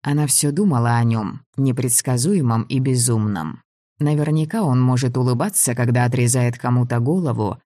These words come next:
может ударить, а потом обнять и поцеловать.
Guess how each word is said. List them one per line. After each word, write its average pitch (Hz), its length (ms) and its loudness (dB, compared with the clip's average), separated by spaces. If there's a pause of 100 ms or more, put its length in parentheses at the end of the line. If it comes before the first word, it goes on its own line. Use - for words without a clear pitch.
может 143 400 0
ударить, 151 680 0
а 139 80 -4
потом 143 300 0
обнять 147 400 0
и 120 60 -2
поцеловать. 117 1000 -2